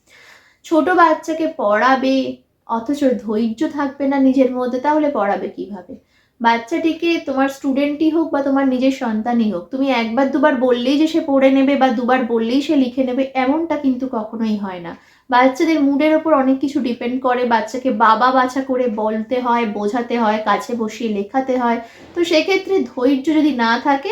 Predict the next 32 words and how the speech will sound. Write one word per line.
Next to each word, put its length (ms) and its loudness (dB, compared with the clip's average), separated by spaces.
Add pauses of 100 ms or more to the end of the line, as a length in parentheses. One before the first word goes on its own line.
(160)
তাহলে 300 0
ভাই 240 4
পড়ানো 340 -4
সম্ভব 480 -14
না। 180 -16 (440)
এটুকুই 420 4
বলবো, 420 2 (340)
ধৈর্যটা 600 0
খুব 500 -4
দরকার। 400 -8 (420)
অনেকভাবে, 720 -2
অনেক 300 -2
বাবা 220 2
বাছা 280 0
করে, 280 -4 (200)
অনেক 200 -2 (300)
পদ্ধতিতে 640 -2 (120)
বাচ্চাকে 400 -6
ভুলিয়ে 400 -2 (100)
ভালিয়ে 340 -2
পড়াতে 360 -6
হয়, 220 -4
লেখাতে 400 -6
হয়, 160 -6 (100)
বারবার 460 2
বলতে 380 0
হয়। 160 -2 (280)
তো 100 -10
সেখানে 300 -2 (140)
ধৈর্য 340 4 (140)
যদি 220 8
তোমাদের 280 2